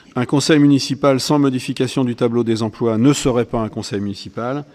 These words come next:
Ça me permet de donner, euh, la parole à Madame Agnès Poncelin, qui va une nouvelle fois vous expliquer comment on fait, on doit faire la lecture de ce tableau.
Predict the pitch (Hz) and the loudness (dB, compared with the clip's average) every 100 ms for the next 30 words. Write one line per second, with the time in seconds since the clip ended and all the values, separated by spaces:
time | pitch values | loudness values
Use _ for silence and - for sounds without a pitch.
0 | - - - - - 123 123 113 139 123 | -20 -20 -20 -12 0 2 4 2 2 2
1 | 127 135 123 104 101 110 107 110 120 113 | 2 2 0 -4 -6 -4 -2 -2 0 -2
2 | 101 98 110 107 110 113 110 104 104 101 | -2 -2 -4 -4 -4 -2 -2 -2 -4 -4
3 | 101 101 - 113 117 123 - 117 - - | -6 -8 -6 -2 -2 -2 -4 -4 -2 0
4 | 127 143 - - - _ - 110 110 113 | 0 0 -8 -20 -20 _ -6 -2 0 2
5 | 120 110 101 127 127 110 104 - 98 - | 2 2 -2 -2 -2 -4 -8 -10 -8 -4
6 | 117 104 101 113 107 101 110 101 104 104 | -4 -4 -4 -2 -4 -8 -8 -6 -6 -6
7 | 104 92 95 101 - 120 101 - 135 117 | -6 -6 -6 -4 -4 -4 -4 -6 -4 -4
8 | 104 95 - | -4 -4 -8